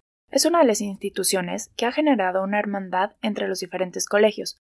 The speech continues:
convocando a noches coloniales, en diferentes épocas del año y en diferentes sedes de sus colegios. Las noches coloniales se caracterizan por la verbena o romería, que se organiza con padres de familia de los colegios lasallistas y los alumnos de los mismos,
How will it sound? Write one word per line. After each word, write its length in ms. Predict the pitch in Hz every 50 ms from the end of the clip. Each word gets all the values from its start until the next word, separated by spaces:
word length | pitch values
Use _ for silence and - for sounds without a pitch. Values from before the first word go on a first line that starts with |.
| _ _ _ _
convocando 640 | - 233 214 208 208 - - 214 220 214 220 247 269
a 100 | 277 226
noches 300 | 214 220 220 262 262 -
coloniales, 680 | - 196 185 180 175 175 180 - - - - - - _ _ _ _ _ _
en 160 | - 214 208
diferentes 480 | 208 196 196 190 196 185 - 196 196 -
épocas 340 | 208 - 214 - 233 226 -
del 140 | 262 269
año 240 | 269 247 226 233 254 262
y 60 | 269
en 100 | 226 226
diferentes 440 | 226 226 - 233 262 269 277 320 311
sedes 240 | - 190 185 185 -
de 80 | 190
sus 160 | 180 196 196 -
colegios. 520 | - 233 254 262 247 - - - - - _ _ _ _ _ _ _ _ _
Las 180 | - - 190 190
noches 300 | 208 214 220 - 294 -
coloniales 600 | - 285 285 294 285 254 202 196 214 220 - - -
se 160 | - - 233
caracterizan 640 | - 233 226 220 - - 247 262 285 - 320 330 320
por 140 | 254 202
la 80 | 185 180
verbena 440 | 180 185 185 208 240 269 285 302 - -
o 80 | 208
romería, 500 | 190 185 175 175 175 185 175 170 - - _ _ _ _ _ _ _ _ -
que 120 | - 214
se 100 | - 214
organiza 400 | 202 196 208 214 220 233 277 269
con 160 | - 226 196
padres 320 | 190 196 190 196 196 196 -
de 80 | 220
familia 540 | 220 254 277 254 233 214 208 214 226 277 - _
de 100 | - 208
los 120 | 202 196 -
colegios 380 | - 196 185 185 - 190 180
lasallistas 800 | - 185 180 - 185 190 185 220 233 233 - - 180 - - - _ _ _ _ _ _ _ _
y 80 | -
los 160 | 202 196 190 202
alumnos 420 | 202 202 214 220 226 240 262 269
de 80 | - 196
los 160 | 185 - -
mismos, 460 | 185 - - - - - - -